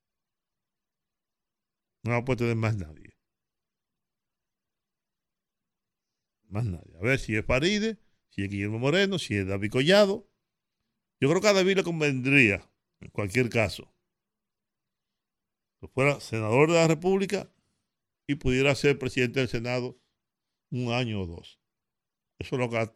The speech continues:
lo capul-, lo catapultaría. Sería beneficioso para su carrera política,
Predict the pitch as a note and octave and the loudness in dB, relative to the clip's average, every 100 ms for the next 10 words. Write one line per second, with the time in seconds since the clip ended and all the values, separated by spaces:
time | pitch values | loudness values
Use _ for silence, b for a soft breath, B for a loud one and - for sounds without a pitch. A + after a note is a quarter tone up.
0 | _ G#2+ A2 G2+ A#2+ A2 - - G#2+ F#2+ | _ -6 -6 -4 -4 -6 -8 -8 -6 -8
1 | - A2+ A2+ A2 - A#2 G#2 A#2 B2+ C3 | -6 -4 -2 -4 -2 -4 -2 2 4 4
2 | F#2 - _ _ _ _ _ _ _ _ | 2 -6 _ _ _ _ _ _ _ _
3 | _ - C3 C#3+ C3+ C3 A#2 D#3 F3 D3+ | _ -2 2 2 2 2 4 4 4 0
4 | A#2+ A2+ C#3 A2+ A2+ A#2+ A2+ G2+ E2+ - | 0 -2 -2 -2 0 -2 -2 -6 -6 -12
5 | E2+ | -20